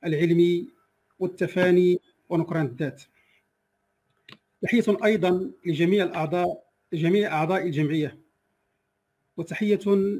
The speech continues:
لكل من سهر على هذا اللقاء واللقاءات السابقة أو اللاحقة إن شاء الله تعالى. فأقول لكم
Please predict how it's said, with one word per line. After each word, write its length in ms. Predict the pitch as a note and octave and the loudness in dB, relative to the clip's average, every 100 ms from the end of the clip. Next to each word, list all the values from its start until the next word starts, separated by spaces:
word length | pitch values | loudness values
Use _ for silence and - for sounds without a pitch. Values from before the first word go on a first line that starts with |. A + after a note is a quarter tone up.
| - - | -10 -4
لكل 760 | F#3 G3+ G3+ - - A#3+ A3 F#3+ | 0 2 0 -8 -4 0 2 2
من 140 | F3+ | 2
سهر 320 | - F3 F3 | 0 -2 0
على 300 | E3+ D3+ D#3+ | -2 0 -2
هذا 520 | D#3 F3 F3 F3 F3+ | -2 -2 -4 -4 -4
اللقاء 640 | F3 D#3+ - F3 F3 - - | -6 -6 -4 0 0 0 -4
واللقاءات 920 | F3 E3 E3 D#3+ D#3 F3+ F3+ F3 - | -4 -4 -2 -4 -2 -2 -2 -6 -14
السابقة 720 | D#3+ - E3+ E3+ D#3+ F3 F3+ - | -14 -6 -4 -2 -2 -4 -4 -2
أو 100 | F3+ F#3+ - E3+ | -2 -2 -4 -4
اللاحقة 460 | D#3+ D3+ D#3 - | -2 -2 -4 -8
إن 80 | F3+ | -10
شاء 160 | - D3+ | -8 -6
الله 120 | D#3 | -6
تعالى. 340 | D#3 D3+ - _ _ _ _ _ _ _ _ _ _ _ - | -6 -10 -10 _ _ _ _ _ _ _ _ _ _ _ -2
فأقول 400 | F3 - A3+ G3+ | -2 4 6 6
لكم 520 | G3 G3 F#3+ F#3 G3+ | 4 4 2 2 -4